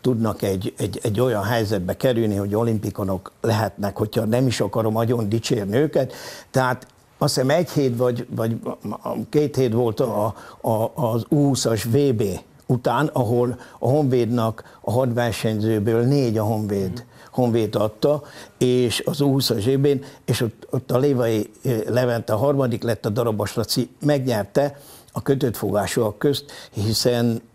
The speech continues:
Speaker 1: és azt hiszem, hogy ez adja a Honvéd erejét. Takács István nyolcvanhét kilóban magasan nyert, és Fritsch Róbert nyolcvankét kilóban magasan nyert a, a honvédosok, ö, közül, és a fiatalok is kitettek magukért,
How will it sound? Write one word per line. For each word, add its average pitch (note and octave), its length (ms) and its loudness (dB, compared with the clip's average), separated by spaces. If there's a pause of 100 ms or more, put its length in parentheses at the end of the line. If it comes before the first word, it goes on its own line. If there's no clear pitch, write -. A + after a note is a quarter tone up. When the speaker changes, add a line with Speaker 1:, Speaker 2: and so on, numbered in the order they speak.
Speaker 1:
és A2+ 460 0
azt C#3 160 2
hiszem, A#2+ 280 0
hogy A#2+ 140 0
ez C3 180 2
adja A2 300 0
a G2 60 0
Honvéd A2 400 2
erejét. C#3 760 0
Takács B2+ 460 0
István B2+ 420 2
nyolcvanhét B2+ 640 2
kilóban A2+ 400 0
magasan C3+ 500 2
nyert, B2 400 0 (360)
és A2 280 0
Fritsch - 360 -2
Róbert A2+ 340 0
nyolcvankét B2 600 0
kilóban G#2+ 380 0
magasan C3 500 0
nyert B2+ 380 0
a, B2 380 -2
a - 120 -6
honvédosok, C3 920 2 (360)
ö, C3 220 4 (100)
közül, C#3+ 420 2 (280)
és - 160 0
a D3 80 2
fiatalok C#3 560 2
is C3+ 140 0
kitettek C3 520 0
magukért, D3+ 880 0